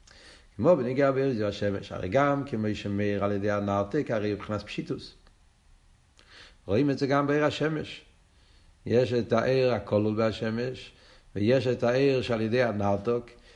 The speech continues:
יא, אז אנחנו רואים גם בעיר השמש, שאף על פי שהעיר מתלבש בנרתק, אז העיר נהיה במהות אחרת, נהיה יש, כמו שהסברנו, כל הביור, נהיה מקבל חשיבוס, נהיה מציאוס וכולי, יא,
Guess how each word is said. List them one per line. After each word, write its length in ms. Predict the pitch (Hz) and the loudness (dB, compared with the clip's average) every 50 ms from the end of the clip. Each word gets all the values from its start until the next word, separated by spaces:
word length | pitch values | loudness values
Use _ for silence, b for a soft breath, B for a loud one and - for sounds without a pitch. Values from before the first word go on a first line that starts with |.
| B B B B B - | B B B B B -4
יא, 220 | 107 101 101 110 - - | 0 2 2 2 0 -2
אז 220 | - 117 101 95 | -4 -4 0 0
אנחנו 400 | 104 101 113 107 107 - 110 120 | 0 2 2 0 0 -2 -4 -2
רואים 380 | 110 117 123 147 175 160 135 123 | 0 2 2 2 0 -2 0 0
גם 200 | 127 135 143 131 | 2 2 2 2
בעיר 180 | 131 135 131 135 | 0 0 0 0
השמש, 640 | 131 - - 139 160 170 151 135 131 127 120 110 | 0 0 0 -2 0 0 0 -2 0 -2 -4 -2
שאף 320 | - 107 107 113 139 127 127 | -2 0 2 4 4 4 2
על 80 | 123 117 - | 0 -2 -2
פי 280 | - 131 139 135 123 110 | -2 -2 -2 0 -2 -2
שהעיר 500 | - 117 113 107 107 113 123 135 135 123 | -2 0 2 2 2 2 2 2 2 0
מתלבש 480 | 110 117 - 113 104 98 120 131 120 | -2 -2 -2 -2 0 2 2 0 2
בנרתק, 680 | 104 117 120 117 113 120 127 131 127 - 113 113 - - - B B B B B B B B - | 2 0 0 2 2 2 2 0 0 -2 -8 -10 -10 -18 -20 B B B B B B B B -4
אז 180 | - 95 95 92 | -2 0 2 2
העיר 340 | 98 101 117 127 131 127 123 | 2 2 4 4 4 4 4
נהיה 320 | 117 113 113 120 127 127 | 2 2 2 4 2 2
במהות 460 | 110 113 107 104 104 98 127 131 - | 0 0 -2 -2 -2 -2 -2 0 0
אחרת, 560 | 120 104 - 101 101 101 104 110 110 104 - | -2 -2 0 -2 -2 0 0 -2 -4 -4 -6
נהיה 240 | - 101 104 113 117 | -4 -2 0 0 0
יש, 420 | 107 98 98 101 104 110 113 107 - | 0 0 0 0 0 0 -2 -4 -6
כמו 240 | - 107 107 107 | -6 -4 -4 -4
שהסברנו, 580 | 98 - 101 95 90 95 95 98 104 107 110 104 | -4 -4 -6 -2 -2 0 0 0 -2 -2 -6 -4
כל 140 | - 104 104 | -4 -2 -2
הביור, 480 | 101 98 90 95 95 95 95 101 104 110 | -2 -2 -2 -2 -2 -2 -2 -2 -4 -4
נהיה 140 | 104 92 90 | -6 -6 -6
מקבל 300 | 80 - 95 90 85 85 | -4 -4 -6 -4 -4 -6
חשיבוס, 640 | 82 - - - 165 147 135 123 113 104 - - - b b b b b b b - - | -8 -8 -4 -2 -2 0 0 -2 -2 -4 -8 -12 -20 b b b b b b b -12 -10
נהיה 160 | 92 90 87 | -8 -6 -2
מציאוס 720 | 90 95 95 - - 160 165 156 147 135 120 113 - - - | -2 -4 -4 -2 -2 0 2 2 2 2 0 -4 -8 -12 -14
וכולי, 500 | 110 107 - 147 160 151 139 127 120 - B B B B B B B B B B - - | -14 -4 -2 0 2 2 2 0 -2 -4 B B B B B B B B B B -6 0
יא, 120 | 104 104 | 2 2